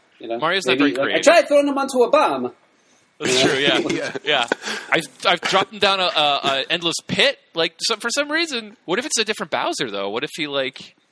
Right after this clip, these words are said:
Speaker 2: is a whole family of them, and it's, like, a family business now?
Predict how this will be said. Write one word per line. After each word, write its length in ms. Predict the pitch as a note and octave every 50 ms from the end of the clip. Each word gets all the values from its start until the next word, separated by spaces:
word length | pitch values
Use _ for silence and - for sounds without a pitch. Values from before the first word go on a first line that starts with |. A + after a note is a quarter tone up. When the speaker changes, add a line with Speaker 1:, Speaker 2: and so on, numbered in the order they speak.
| _ _ _ _ _ _ _ _ _ -
Speaker 2:
is 100 | B2 B2+
a 60 | B2+
whole 180 | - D3+ D#3+ - - -
family 340 | - B2+ C#3 D#3 D3+ C3 A2+
of 100 | G#2 F#2+
them, 200 | G2+ G2 F#2+ G2+
and 100 | G2+ G2+
it's, 140 | G#2 - -
like, 100 | A#2 -
a 40 | - - -
family 280 | - A#2+ A#2+ B2+ A#2+ A2
business 400 | - G#2 G#2+ A#2+ A2+ E2+ E2+ - -
now? 280 | F2+ F2 F2+ F2 F2